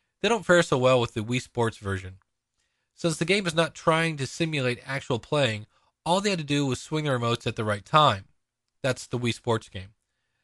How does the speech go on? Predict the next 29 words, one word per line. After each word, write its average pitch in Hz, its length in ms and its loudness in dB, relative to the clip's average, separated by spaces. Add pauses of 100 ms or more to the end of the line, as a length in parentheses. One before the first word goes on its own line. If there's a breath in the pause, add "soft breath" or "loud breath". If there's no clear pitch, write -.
(120)
They 135 80 0
didn't 170 220 0
have 160 120 -2
to 151 80 -2
worry 135 300 4
too 131 180 -8
much 113 380 -2
about 113 280 -2 (600)
moving 131 340 -2
to 113 60 -6
be 113 160 -6
in 107 80 -6
the 104 60 -6
right 98 200 -12
place. 107 380 -8 (1300)
So - 160 -10
final 160 340 0
analysis, 160 640 0 (800)
I'm 165 160 0
honestly 202 420 2
in 160 80 2
love 165 140 2
with 156 80 -2
this 123 100 -4
project. 107 380 2
Of 110 100 -16
course, 160 240 0
I 123 60 0
could 110 220 -6